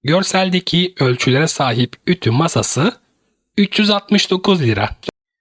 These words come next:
Yatak ve koltuk üstü laptop masaları, iki yüz kırk dokuz lira. Ahşap ceviz çiçeklik görseldeki ürün, yüz yetmiş dokuz lira.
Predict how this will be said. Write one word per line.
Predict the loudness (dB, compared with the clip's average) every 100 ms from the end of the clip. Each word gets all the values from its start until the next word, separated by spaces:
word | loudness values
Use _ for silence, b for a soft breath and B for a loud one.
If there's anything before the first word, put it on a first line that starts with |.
| _ _
Yatak | -2 -2 0 -2 0
ve | -2
koltuk | 2 0 0 -4 0
üstü | -2 0 0 2
laptop | 0 0 -2 -2 0
masaları, | 0 0 0 2 2 0 -4 -8
iki | -6 0
yüz | 0 0
kırk | -2 -2
dokuz | -2 0 0 0
lira. | -2 -6 -14 _ _ _ _ -2
Ahşap | 0 0 0 0 -2
ceviz | -2 0 0 0
çiçeklik | -2 -2 -2 -4 -4 -4 0
görseldeki | 0 0 0 0 0 -2 0
ürün, | 2 4 2 2
yüz | 0 2
yetmiş | 2 2 0 2
dokuz | 0 0 0
lira. | 0 -2 -6